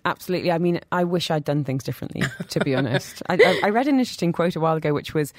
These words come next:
Speaker 1: you know, spend the first week in bed, the second week on the sofa.
Speaker 2: Wow.
Speaker 1: And I was out of the door trying to be super mum within a few days. And I ended up getting really, really sick,
Speaker 2: Yes,
Speaker 1: really sick,
Speaker 2: yes,
Speaker 1: um,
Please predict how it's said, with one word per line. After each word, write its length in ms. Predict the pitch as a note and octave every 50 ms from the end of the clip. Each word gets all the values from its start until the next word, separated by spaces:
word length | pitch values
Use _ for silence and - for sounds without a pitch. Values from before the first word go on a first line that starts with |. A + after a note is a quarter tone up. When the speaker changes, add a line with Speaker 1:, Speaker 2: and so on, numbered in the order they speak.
| - - - - - -
Speaker 1:
you 80 | - D#3+
know, 80 | D3+ D3
spend 260 | - - D#3+ D#3+ D#3+
the 60 | D#3+
first 380 | - - G3 F#3+ F#3+ - - -
week 200 | F#3+ F#3 - -
in 140 | F3+ F3 E3+
bed, 340 | D3+ C3+ B2+ B2+ B2+ B2+ - -
the 80 | -
second 320 | - - C#3+ - - D#3 D3+
week 160 | D#3+ D3+ -
on 100 | C#3 C#3
the 80 | C#3
sofa. 460 | C3+ - - - - - - A#2 B2 - - -
Speaker 2:
Wow. 360 | F3 E3+ E3+ E3 D3 C3+ C3
Speaker 1:
And 160 | D3+ E3 D#3+
I 140 | D#3+ D#3+ E3
was 360 | D3+ D3 D3+ D3 D3 C#3 C3+ - - - C4
out 200 | - G3+ G#3+ -
of 140 | F#3+ F#3 E3+
the 100 | F3+ D#3
door 520 | - D3 C3+ C3+ C3+ C3+ C3+ C#3 C#3+ C3 - _ _
trying 380 | - - - F#3 E3+ E3+ E3+ E3
to 100 | - E3+
be 360 | D3+ D#3+ D3 C#3+ C#3 C#3 -
super 320 | - - - C#3+ - C#3+ C#3
mum 340 | C3+ C3 C3 B2+ B2+ A#2+ -
within 280 | - C#3 - C#3 C#3
a 40 | C#3
few 200 | C3+ - C#3 C3
days. 320 | B2+ C3 B2+ B2+ B2+ B2+ -
And 100 | B2+ E3+
I 140 | F3+ G3
ended 160 | A3+ B3+ B3+ D4+
up 80 | C4+
getting 260 | C#4 B3+ A#3+ A#3 A3
really, 240 | G#3 G#3+ G3+ G3 G#3+
really 240 | G3+ G#3 G#3 G3 G#3
sick, 480 | G3 - - C4+ D4 - - - - _ -
Speaker 2:
Yes, 100 | G3 G3+
Speaker 1:
really 320 | A3+ B3+ C#4+ D#4+ D#4 D4
sick, 460 | - - - D#3 - - - - -
Speaker 2:
yes, 420 | - - C#3 C#3+ - - - - - -
Speaker 1:
um, 160 | - F3+ F3